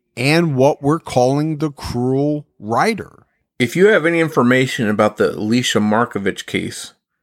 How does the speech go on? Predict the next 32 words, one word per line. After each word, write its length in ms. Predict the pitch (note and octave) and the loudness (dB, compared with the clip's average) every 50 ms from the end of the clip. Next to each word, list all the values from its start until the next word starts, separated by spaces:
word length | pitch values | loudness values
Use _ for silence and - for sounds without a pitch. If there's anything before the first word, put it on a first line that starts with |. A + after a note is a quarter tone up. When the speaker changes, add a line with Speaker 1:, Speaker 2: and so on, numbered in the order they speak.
| _ _ | _ _
Speaker 2:
please 260 | _ - C3 C3 B2+ - | _ 0 0 0 0 -2
call 240 | - - D3 C3 | 0 2 2 4
the 100 | A#2 A2+ | 4 2
Pennsylvania 640 | G2+ - - B2 B2+ B2 C#3 A#2+ A#2 B2+ A#2+ A#2 A2 A2 | -2 -2 -2 -2 -2 -2 -4 0 2 2 4 4 2 0
State 340 | - - A#2+ A2 - - | 0 0 0 -2 -2 -4
Police 500 | - - A2+ A2 G#2+ F#2+ G#2 - - - - - | -6 -2 0 0 0 0 -2 -6 -8 -10 -6 -6
at 160 | F#2+ - - | -6 -6 -6
seven 360 | - - A#2 G#2+ A2 A#2 A2+ | -2 0 0 0 2 0 -2
two 200 | - - C3 A#2+ | -2 -2 -6 -6
four, 480 | - - - G#2 G2 F#2 F#2+ - - _ _ _ _ _ _ _ _ A2+ | -6 -4 0 2 2 2 0 -2 -8 _ _ _ _ _ _ _ _ -2
eight 200 | A#2 A#2 - - | -2 -2 -2 -6
three 240 | - B2+ B2+ B2 | -4 -2 -2 -2
two, 420 | B2 - - A#2 G2 F#2+ F#2+ - - _ _ _ _ _ _ _ | -2 -2 -2 0 0 0 -2 -4 -8 _ _ _ _ _ _ _
three 320 | - - - A2+ A#2 A#2 | -16 -6 -2 0 0 0
two 460 | A2+ - - A#2+ A2 G#2+ G#2 G#2 A#2+ - _ _ _ | -2 -2 0 2 2 2 2 -2 -6 -12 _ _ _
eight 220 | - G#2+ G#2 G#2 - | -2 -2 -2 0 0
eight. 260 | - G#2 F#2+ - - _ _ _ _ _ _ _ _ - | 0 -2 -2 -4 -8 _ _ _ _ _ _ _ _ -2
If 160 | B2 - - | -2 -2 0
you 100 | D#3 C#3+ | 0 2
have 260 | C#3 D3+ C#3+ C#3 C3 | 4 4 4 4 2
information 600 | C#3+ C#3 C3 - C3+ B2+ B2+ B2 B2 - - A#2 | 2 0 0 0 0 2 2 2 0 -2 -4 -2
about 260 | G#2+ G#2+ G#2+ - - - | 0 0 0 0 -2 -2
the 300 | - G2+ G2+ A2+ A2+ - _ _ _ _ | -2 -2 -2 -2 -6 -12 _ _ _ _
Deborah 320 | B2+ B2+ A#2 A#2 A2 D2 | 0 0 0 -2 -4 -2
Ann 220 | A2 A2+ G#2+ G#2+ | 0 0 0 -2
Quimby 400 | G#2+ - - - D3+ D#3 C#3+ A#2 | -4 -8 -6 -6 -4 -2 -2 -4
case, 540 | F#2+ - - G2+ G2 F#2+ G2+ - - - - - _ _ _ _ _ _ _ _ | -4 -4 -4 -4 -2 -2 -4 -6 -8 -10 -12 -16 _ _ _ _ _ _ _ _
please 280 | - - B2+ B2 A#2+ - | -6 -2 0 0 0 -2
call 280 | - - C#3 A#2 A2 | -2 0 0 0 0
Townsend 640 | - - - A#2 A#2 A#2+ A#2+ A#2+ - - B2+ A#2+ A2+ | -2 -4 -4 -2 0 0 0 0 -2 -2 -4 -4 -4
Police 380 | - - A#2+ A#2 A2 G#2+ G#2+ - | -4 -4 -2 0 0 0 -2 -4
Department 600 | - - - G#2 F#2 F2+ - G2 G2 G2 - | -10 -6 -4 -2 -2 -2 -2 -4 -6 -6 -10